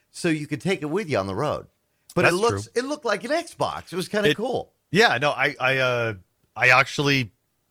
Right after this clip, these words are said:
Speaker 2: I seen it before. I never thought about buying one, but now I'm kinda interested.
Speaker 1: Yeah, for a hundred dollars, but they went out quick. And
Speaker 2: Really?
Speaker 1: he sa-,
Speaker 2: Okay.
Speaker 1: he said he was gonna try and get one. So, but I haven't talked to him, so I don't know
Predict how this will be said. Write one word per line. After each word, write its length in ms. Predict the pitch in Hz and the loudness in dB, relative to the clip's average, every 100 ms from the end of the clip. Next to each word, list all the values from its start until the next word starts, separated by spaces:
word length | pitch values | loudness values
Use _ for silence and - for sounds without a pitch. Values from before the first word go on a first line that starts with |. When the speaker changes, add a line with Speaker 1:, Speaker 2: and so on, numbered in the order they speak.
| _ _ _ - | _ _ _ 2
Speaker 2:
I 100 | 127 | 4
seen 400 | 139 - - 147 | 4 0 0 2
it 60 | 202 | 2
before. 420 | 226 254 285 - - | 0 0 0 -2 0
I 100 | 143 | 4
never 240 | 151 156 | 4 2
thought 220 | - 139 | 2 2
about 200 | 143 127 110 - _ _ | 4 0 -4 -18 _ _
buying 400 | 110 120 156 170 | -2 0 0 0
one, 320 | 180 214 240 | 0 0 -2
but 280 | 233 120 110 | 0 2 2
now 220 | 113 156 | 2 2
I'm 140 | 170 123 | 2 0
kinda 280 | - 139 | -4 -2
interested. 440 | 113 123 95 - 87 _ | -2 -4 -8 -14 -16 _
Speaker 1:
Yeah, 160 | - 202 | -2 -2
for 160 | - 147 | 2 0
a 40 | |
hundred 200 | 170 165 | 2 2
dollars, 240 | 156 165 | 2 0
but 200 | 120 139 | -4 -4
they 140 | 107 143 | -2 -2
went 240 | 139 139 | 0 -2
out 200 | 101 90 | -2 -4
quick. 580 | - - 131 151 120 _ _ _ | -12 -8 -2 0 -2 _ _ _
And 60 | 135 | 2
Speaker 2:
Really? 140 | 113 87 | 2 2
Speaker 1:
he 60 | |
sa-, 100 | 85 | 0
Speaker 2:
Okay. 180 | 175 196 | 2 2
Speaker 1:
he 60 | 208 | 0
said 340 | - 247 208 | -2 -2 -2
he 60 | 147 | -4
was 120 | 131 | -4
gonna 200 | 147 120 | -4 -6
try 260 | - 151 | -2 0
and 120 | 147 120 | 0 0
get 200 | 156 147 | -2 0
one. 260 | 120 110 - _ _ | -2 -4 -8 _ _
So, 300 | - 147 139 147 | 0 0 0 -2
but 160 | 151 | 0
I 120 | 151 | 2
haven't 180 | 180 196 | 0 -4
talked 320 | 151 180 208 | -4 -2 -2
to 80 | - | -4
him, 80 | 123 | -6
so 160 | 104 147 | -2 0
I 40 | |
don't 220 | 165 185 | 0 -2
know 320 | 170 196 190 | -2 -2 -2